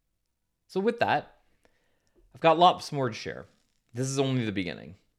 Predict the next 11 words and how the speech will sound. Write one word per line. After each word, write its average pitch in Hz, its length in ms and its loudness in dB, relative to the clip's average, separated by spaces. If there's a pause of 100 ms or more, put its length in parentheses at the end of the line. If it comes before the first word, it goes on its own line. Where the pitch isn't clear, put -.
(100)
It's - 100 -18
a 127 40 -4
new 135 120 0
year, 185 460 4 (500)
fresh 185 300 -2
new 175 120 2
start, 143 560 0 (440)
decisions 185 460 0
have 160 100 -2
been 143 160 -4
made, 123 360 2